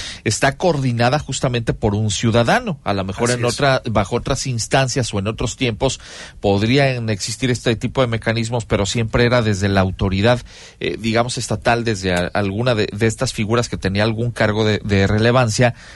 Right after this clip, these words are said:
Speaker 1: los que coordinaban trabajos y a final de cuentas, pues, se diluía, digamos, la participación del ciudadano, que es, eh, en última instancia el que en ocasiones se siente más agraviado ante estos posibles actos de corrupción,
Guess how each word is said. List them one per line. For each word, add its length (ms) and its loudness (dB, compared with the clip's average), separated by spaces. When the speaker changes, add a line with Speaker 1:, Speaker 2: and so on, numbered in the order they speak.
Speaker 1:
los 200 -2
que 120 -6
coordinaban 520 -2
trabajos 420 0
y 20 -4
a 40 -4
final 240 -4
de 80 -2
cuentas, 300 -2
pues, 180 0
se 140 0
diluía, 560 0
digamos, 400 -2
la 100 2
participación 600 -2
del 140 2
ciudadano, 580 2
que 180 4
es, 220 0
eh, 220 2
en 120 2
última 320 0
instancia 420 2
el 100 0
que 260 2
en 160 2
ocasiones 480 0
se 80 -2
siente 280 2
más 220 2
agraviado 540 2
ante 180 -4
estos 220 -6
posibles 460 -2
actos 260 -4
de 80 -2
corrupción, 600 0